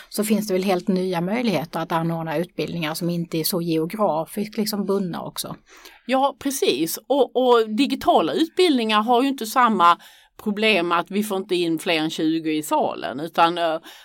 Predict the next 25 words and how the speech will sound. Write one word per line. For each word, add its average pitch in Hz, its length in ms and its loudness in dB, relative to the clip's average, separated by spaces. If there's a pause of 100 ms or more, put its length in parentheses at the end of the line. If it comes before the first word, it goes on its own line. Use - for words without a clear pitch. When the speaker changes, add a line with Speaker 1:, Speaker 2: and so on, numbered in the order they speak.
(160)
Speaker 2:
där 190 140 6
kan 170 160 -6
man, 151 120 -2
och 185 140 -2
det 190 80 0
är 175 60 2
ju 147 80 0
de 180 180 0
här 220 340 6
massive 190 440 0
open 175 340 0
online 165 460 0
courses 156 540 0
som 156 120 -6
vi 151 80 -4
har 151 80 -4
sett 147 300 -4
det 160 160 2 (280)
växa 165 280 -6
fram, 160 380 -2
liksom, 165 240 -8
också 156 240 -10
före 185 340 2
pandemin, 151 600 -4
att 156 120 -2